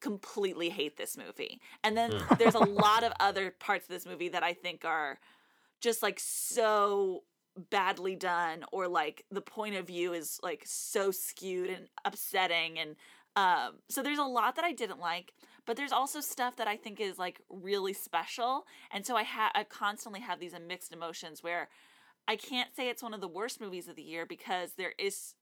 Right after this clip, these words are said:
Speaker 1: so much interesting and good stuff in it, but, um, there's a lot of stuff that I really, really don't like as well. So it's, it's,
Speaker 2: Interesting.
Speaker 1: it's a very complicated movie. Um,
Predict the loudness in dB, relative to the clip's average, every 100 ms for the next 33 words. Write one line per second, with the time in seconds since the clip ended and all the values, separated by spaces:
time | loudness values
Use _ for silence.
0 | -14 -12 -4 -2 -2 -2 -6 -10 -10 -10
1 | -10 -10 -10 -8 -8 -8 -2 0 0 -4
2 | -6 -8 -4 -2 -2 _ _ _ _ 0
3 | 0 0 -4 -4 -2 4 6 6 2 -6
4 | -2 -2 -2 -8 -8 _ _ -2 -2 -4
5 | -6 -6 -8 -12 -18 -12 -10 -8 -6 -4
6 | -2 -2 -2 -6 -2 2 4 2 2 4
7 | 4 2 -2 4 6 6 4 4 2 -2
8 | -2 -2 -2 -4 -2 0 0 -6 -8 -8
9 | -8 -10 -10 -10 -10 -8 0 2 0